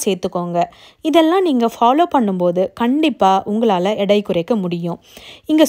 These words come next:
சொல்லியிருக்கிற வழிமுறைகள் எல்லாம் உடல் எடையை குறைக்க மட்டும் இல்லைங்க,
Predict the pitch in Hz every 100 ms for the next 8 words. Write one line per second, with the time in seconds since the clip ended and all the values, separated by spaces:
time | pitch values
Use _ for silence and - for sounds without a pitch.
0 | 311 320 427 403 277 214 214 269 277 247
1 | 214 185 170 180 208 220 254 370 330 214
2 | 180 226 226 240 247 214 208 294 247 185
3 | 180 170 170